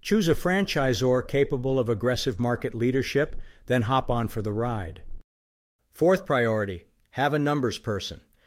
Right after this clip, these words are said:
Many entrepreneurs suffer from numnorance, the ignorance of numbers. Every achieving organization has at least one good numbers person.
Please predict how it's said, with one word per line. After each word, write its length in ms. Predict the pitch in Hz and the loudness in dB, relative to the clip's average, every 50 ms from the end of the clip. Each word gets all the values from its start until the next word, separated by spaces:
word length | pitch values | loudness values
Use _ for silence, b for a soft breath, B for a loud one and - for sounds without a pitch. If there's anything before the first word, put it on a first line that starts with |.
| b b b b b b b b b | b b b b b b b b b
Many 300 | b 156 185 214 214 196 | b 2 4 4 4 4
entrepreneurs 640 | 185 180 175 - - - 147 147 147 151 147 120 - | 4 2 0 -2 -4 -2 0 2 2 2 2 2 0
suffer 340 | - 151 147 135 - 151 131 | 0 0 0 0 0 -2 -4
from 220 | - - 131 131 | -2 -2 0 0
numnorance, 680 | 131 135 139 139 131 131 123 110 95 87 - - - - | 2 2 2 2 2 2 2 0 -2 -6 -8 -10 -8 -6
the 160 | 113 123 127 | -6 -2 0
ignorance 440 | 156 156 147 143 135 127 120 113 - | 0 0 2 2 0 0 0 -2 -4
of 80 | 113 98 | -4 -4
numbers. 580 | 117 117 113 104 80 76 - - - - - _ | -2 -2 -2 -4 -6 -8 -10 -10 -12 -12 -10 _
Every 280 | - 143 160 175 214 202 | -2 0 2 4 4 4
achieving 420 | 185 180 - 180 170 160 160 156 | 2 2 2 2 2 2 2 2
organization 720 | 151 151 151 139 143 135 120 107 127 131 143 131 - 123 113 | 2 0 2 0 0 0 0 2 2 2 2 2 -2 -4 -4
has 240 | 107 120 120 101 123 | -4 -2 -2 -4 -4
at 80 | 127 | -2
least 260 | 127 139 139 117 - | 0 0 -2 -2 -2
one 260 | 117 123 143 151 151 135 | -2 0 0 0 0 2
good 220 | 123 147 147 127 | 2 2 2 2
numbers 320 | 123 120 120 113 117 110 | 0 -2 -2 -2 -2 -4
person. 460 | - - 117 104 98 - - 73 71 | -4 -6 -6 -6 -6 -6 -10 -14 -14